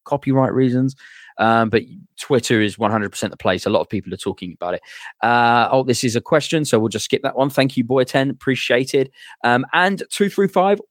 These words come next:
one hundred. Partey kept giving the ball away today. Can't blame Xhaka, in my opinion, played well, I thought, today.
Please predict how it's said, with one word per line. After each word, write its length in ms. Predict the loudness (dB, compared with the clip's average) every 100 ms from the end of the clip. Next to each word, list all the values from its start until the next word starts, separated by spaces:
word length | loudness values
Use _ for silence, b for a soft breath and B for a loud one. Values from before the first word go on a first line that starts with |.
| -6
one 200 | -2 2
hundred. 380 | 2 0 -4 -6
Partey 500 | -4 0 0 -2 -6
kept 380 | -4 -4 -4 -4 _ -20 -4
giving 320 | 0 2 2
the 80 | 0
ball 240 | 0 0
away 180 | 0 -2
today. 280 | -4 -4 -4 B B B
Can't 160 | -4 0
blame 200 | 0 0
Xhaka, 320 | -2 0 0
in 60 |
my 180 | 0 0
opinion, 360 | -2 -2 -4 -2
played 220 | -4 -2
well, 160 | 0 0
I 60 |
thought, 220 | -2 -8
today. 160 | -4 -4